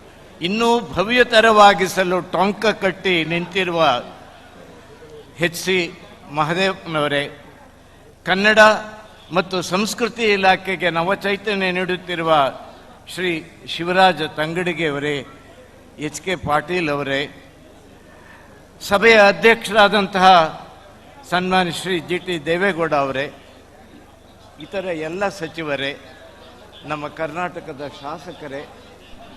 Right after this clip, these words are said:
ಸಭಾಸದರೇ ಮತ್ತು ಕರ್ನಾಟಕದ ನಾನಾ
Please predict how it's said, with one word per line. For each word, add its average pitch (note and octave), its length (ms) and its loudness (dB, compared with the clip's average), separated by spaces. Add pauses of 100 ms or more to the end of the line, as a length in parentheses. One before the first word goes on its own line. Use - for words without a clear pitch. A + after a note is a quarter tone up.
(2250)
ಸಭಾಸದರೇ F3+ 760 2
ಮತ್ತು F3 360 -2 (1200)
ಕರ್ನಾಟಕದ F#3+ 840 4 (920)
ನಾನಾ F#3 380 2